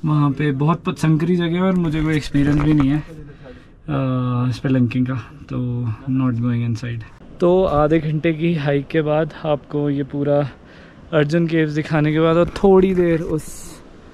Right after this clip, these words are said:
उस घर के, उस घर पे बैठे रहने के बाद हम वापस जा रहे हैं अब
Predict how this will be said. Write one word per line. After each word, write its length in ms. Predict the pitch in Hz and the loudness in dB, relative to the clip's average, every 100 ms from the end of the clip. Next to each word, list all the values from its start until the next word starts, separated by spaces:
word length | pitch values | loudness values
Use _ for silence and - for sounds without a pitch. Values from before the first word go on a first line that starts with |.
| - - - - - | -20 -20 -20 -20 -2
उस 160 | 165 151 | 0 2
घर 240 | 147 156 | 2 0
के, 280 | 139 156 151 127 - - - - - - | 2 2 2 -2 -12 -20 -16 -14 -10 -4
उस 120 | 156 | 0
घर 220 | 143 147 | 4 2
पे 180 | - 151 | 4 2
बैठे 320 | 139 135 143 | 4 2 2
रहने 260 | 147 139 127 | 0 0 -2
के 80 | |
बाद 240 | 135 139 151 - - - - - - - | -2 -4 -4 -8 -10 -10 -8 -8 -8 -2
हम 180 | 139 | 0
वापस 320 | 139 127 139 135 | 2 0 -2 0
जा 160 | 135 | 0
रहे 120 | 123 | 0
हैं 60 | |
अब 60 | 139 | -2